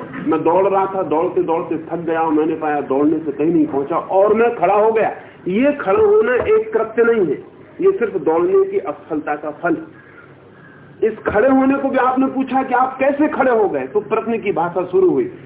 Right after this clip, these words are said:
तो अगर कोई आदमी खड़ा हुआ तो अभी दौड़ेगा, क्योंकि जिसने कोशिश करके खड़ा हुआ है उसमें भी दौड़ने की गति मौजूद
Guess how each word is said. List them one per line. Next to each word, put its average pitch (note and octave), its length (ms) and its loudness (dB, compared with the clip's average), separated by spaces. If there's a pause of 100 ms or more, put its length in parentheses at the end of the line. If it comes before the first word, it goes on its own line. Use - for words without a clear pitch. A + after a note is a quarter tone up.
(160)
तो - 80 -10
अगर A3+ 300 0
कोई B3 240 0
आदमी A#3 360 2
खड़ा A3 260 0
हुआ F#3+ 300 2
तो F3+ 100 -4
अभी F3 180 0
दौड़ेगा, A#2+ 440 -2 (640)
क्योंकि F3 260 2
जिसने F3+ 280 -2 (100)
कोशिश G3+ 400 0
करके E3+ 260 0
खड़ा C3+ 220 -2
हुआ B2 280 -2
है A#2 140 -10 (260)
उसमें D#3+ 300 -2
भी D3+ 160 2
दौड़ने C#3+ 400 2
की B2 180 -12 (1160)
गति C3+ 300 -2
मौजूद B2 360 -2